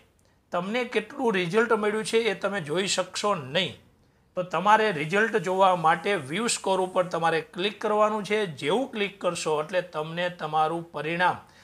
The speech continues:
કેટલા માર્ક્સ કેટલામાંથી મળેલા છે એ તમને ખ્યાલ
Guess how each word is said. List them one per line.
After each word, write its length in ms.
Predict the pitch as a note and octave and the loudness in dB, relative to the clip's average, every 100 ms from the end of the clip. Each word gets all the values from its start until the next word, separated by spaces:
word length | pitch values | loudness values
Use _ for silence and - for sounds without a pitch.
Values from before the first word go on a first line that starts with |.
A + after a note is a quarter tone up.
| _ - | _ -12
કેટલા 400 | E3 F#3+ F#3 F3+ | -10 -2 0 0
માર્ક્સ 580 | C3+ C#3+ F#3+ F#3+ - | 2 4 4 0 -8
કેટલામાંથી 720 | - D#3+ E3 F#3+ F#3 F#3 F#3 F3 | -6 -8 -4 -2 2 0 0 -6
મળેલા 480 | D3+ D#3 F#3 G3 | -2 0 2 2
છે 180 | G3 G3+ | 2 -2
એ 180 | F#3 F3+ | -2 -2
તમને 420 | F3+ D#3+ E3 F#3+ | -4 -8 -4 -4
ખ્યાલ 520 | F#3+ - C3+ C#3+ B3 | -6 -8 2 4 4